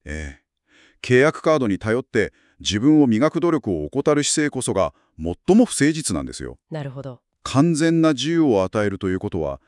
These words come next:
Speaker 1: 毎日選ばれ続けるための極限の誠実さを自分自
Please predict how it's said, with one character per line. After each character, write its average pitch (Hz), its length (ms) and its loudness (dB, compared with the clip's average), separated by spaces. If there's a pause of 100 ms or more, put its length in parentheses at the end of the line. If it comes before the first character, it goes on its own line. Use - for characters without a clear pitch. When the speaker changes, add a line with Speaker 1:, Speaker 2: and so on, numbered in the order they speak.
(240)
Speaker 1:
毎 110 280 2
日 98 320 0
選 110 120 0
ば 127 100 0
れ 127 60 0
続 131 240 -8
け 151 100 0
る 104 80 -2
た 95 100 -6
め 98 120 0
の 71 160 -6 (100)
極 107 320 -6
限 208 180 2
の 202 80 0
誠 190 240 0
実 170 240 -6
さ 160 120 2
を 135 160 4 (320)
自 87 240 -4
分 180 160 0
自 214 140 0